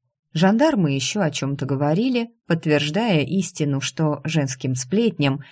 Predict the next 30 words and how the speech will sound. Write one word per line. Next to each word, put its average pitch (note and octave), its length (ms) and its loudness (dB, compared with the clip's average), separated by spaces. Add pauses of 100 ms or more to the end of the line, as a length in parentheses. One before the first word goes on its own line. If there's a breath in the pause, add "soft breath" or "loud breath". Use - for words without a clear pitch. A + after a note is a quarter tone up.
(240 loud breath)
до F#3 120 4
мужских C4+ 460 2
бесед, G3 540 0
как G3 300 -2
упырю F#3 440 2
до D#3+ 160 0
солнца, D3 600 -4 (160)
расти F3+ 640 0
и E3 220 4
расти. C3+ 640 -4 (500)
Вот F#4 300 0
только E4 320 4
я C4+ 300 4
в - 60 -6
секреты F3+ 520 0
старых F3+ 420 0
друзей D3+ 600 0
уже D#3+ 260 4
не C#3+ 120 0
вслушивалась. C3 960 -4 (160)
Я D#3 200 2
сидела D#3 640 -2 (100)
ни G#3 180 6
жива, E3+ 360 2
ни D3 160 2
мертва. D3+ 580 -2 (420 soft breath)
Наемники E3+ 960 2
Успы F3+ 540 -2 (280 loud breath)
в - 60 -8
столице E3 840 2